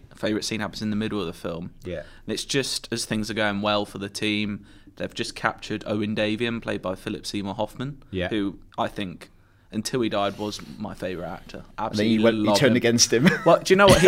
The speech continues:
Speaker 1: was, he was, he was, picture this, he was always my choice to play me in a film.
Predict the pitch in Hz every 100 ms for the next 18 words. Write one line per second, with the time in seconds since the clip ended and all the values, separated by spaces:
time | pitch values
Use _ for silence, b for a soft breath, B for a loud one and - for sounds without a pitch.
0 | 262 285 233 330 508 220 233 226 160 277
1 | 247 247 277 277 254 247 330 - - -
2 | 202 - 123 117 - 160 160 165 143 143
3 | 139 - 113 107 - - 117 110 113 104
4 | 101 101 113 101 98